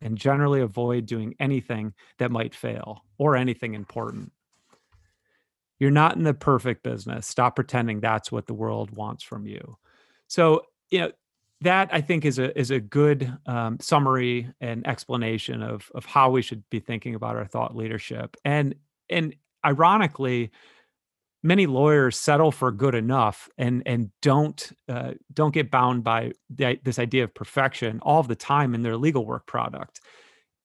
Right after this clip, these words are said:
No lawyer has ever written the perfect legal brief. And, and the reason for that is because they're on a deadline. They have a date by which they have to, you know, produce work product, often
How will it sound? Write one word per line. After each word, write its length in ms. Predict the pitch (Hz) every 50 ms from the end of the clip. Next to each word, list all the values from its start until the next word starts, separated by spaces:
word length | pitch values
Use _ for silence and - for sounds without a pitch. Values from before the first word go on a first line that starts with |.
| _ _ _ _ -
No 260 | 147 143 156 170 175
lawyer 400 | 175 160 151 143 147 143 139 131
has 180 | 120 127 113 120
ever 200 | 123 113 113 104
written 320 | 101 110 123 - - 120
the 60 | 110
perfect 640 | 101 - - - 127 117 - - 117 110 - _ -
legal 280 | 113 110 127 120 139
brief. 480 | 127 131 139 147 156 170 165 - - _ _ _ _ _
And, 280 | 131 127 127 123 120 -
and 160 | - 127 127 131
the 80 | 127
reason 300 | 139 175 208 202 180 151
for 140 | 143 - 127
that 280 | 113 117 113 110 110 113
is 140 | 123 117 110
because 500 | - 117 101 - 120 120 117 117 - - - - - - _ _ _ -
they're 200 | 113 127 127 131
on 140 | 135 139 139
a 60 | 131
deadline. 720 | 117 - 147 156 139 110 107 - - - - 107 110 135 151
They 120 | - 120 117
have 460 | - - 127 127 127 127 123 110 117
a 80 | - 131
date 400 | 110 - 127 113 117 123 127 -
by 140 | - 117 113
which 380 | 104 107 110 110 - - -
they 100 | - 110
have 260 | 101 104 104 104 - -
to, 280 | - 107 107 107 104 104 -
you 100 | - 120
know, 80 | 104
produce 460 | 98 - - 120 113 120 123 - - -
work 180 | 139 147 143
product, 400 | - 127 120 117 120 - 110 -
often 500 | - 120 120 120 - 139 123 120 120 113